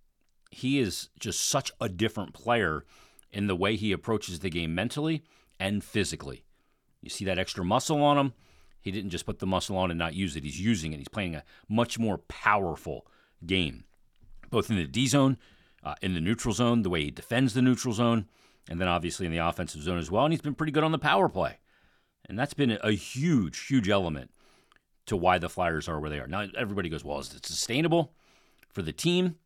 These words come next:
Is, are, are the Flyers, should we be thinking wild card? Should we be thinking playoffs?"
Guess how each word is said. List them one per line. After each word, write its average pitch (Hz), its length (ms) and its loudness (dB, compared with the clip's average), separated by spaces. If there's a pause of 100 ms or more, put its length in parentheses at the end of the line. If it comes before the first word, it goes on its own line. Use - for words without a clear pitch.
(440)
Is, 95 380 0
are, - 220 -6
are 95 80 2
the 85 100 -4
Flyers, 123 380 4
should 117 140 -2
we 110 60 -2
be 107 120 0
thinking 98 460 0 (280)
wild 127 440 4
card? 127 360 6
Should 113 100 -2
we 101 60 0
be 92 100 -2
thinking 78 300 -4
playoffs?" 131 800 6